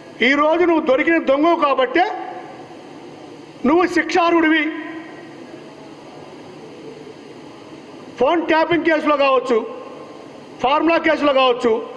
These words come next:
రేపు కాళేశ్వరం కేసులో కావచ్చు, మీరందరూ కూడా శిక్ష పడాల్సిందే. దుర్మార్గమైన ఫోన్ ట్యాపింగ్ కేసు అయితే ఈ రాష్ట్రం కాదు, ఈ దేశంలోనే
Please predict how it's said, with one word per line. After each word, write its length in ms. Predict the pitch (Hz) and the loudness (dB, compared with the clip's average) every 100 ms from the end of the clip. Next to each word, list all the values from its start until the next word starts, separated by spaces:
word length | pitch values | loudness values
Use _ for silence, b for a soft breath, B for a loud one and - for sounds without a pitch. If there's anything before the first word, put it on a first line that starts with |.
| 233 | 0
రేపు 140 | 269 | 2
కాళేశ్వరం 640 | 269 262 320 311 311 320 | 2 2 4 4 4 2
కేసులో 300 | 294 269 254 | 2 2 4
కావచ్చు, 640 | 254 247 233 220 208 - - - - - - - - | 4 4 4 2 2 -2 -14 -16 -18 -18 -18 -20 -4
మీరందరూ 640 | 208 277 269 285 285 302 | 2 4 4 2 2 2
కూడా 240 | 277 277 294 | 4 4 4
శిక్ష 300 | 269 277 311 | 0 0 0
పడాల్సిందే. 1040 | 247 262 269 247 247 226 247 214 160 - - - - - - - - - - | 2 2 4 2 2 4 4 4 0 -2 -10 -12 -16 -18 -20 -20 -20 -20 -4
దుర్మార్గమైన 720 | 160 269 302 320 320 302 311 | 0 2 4 2 2 2 2
ఫోన్ 300 | 302 285 294 | 4 2 2
ట్యాపింగ్ 400 | - 294 285 294 | 2 2 2 0
కేసు 200 | 254 277 | 0 2
అయితే 360 | 269 269 330 370 | 2 2 2 2
ఈ 40 | |
రాష్ట్రం 460 | 262 262 294 311 294 | 2 2 2 2 2
కాదు, 220 | 277 311 | 2 4
ఈ 100 | 311 | 2
దేశంలోనే 720 | 269 262 285 311 302 302 359 | 2 2 2 2 2 4 2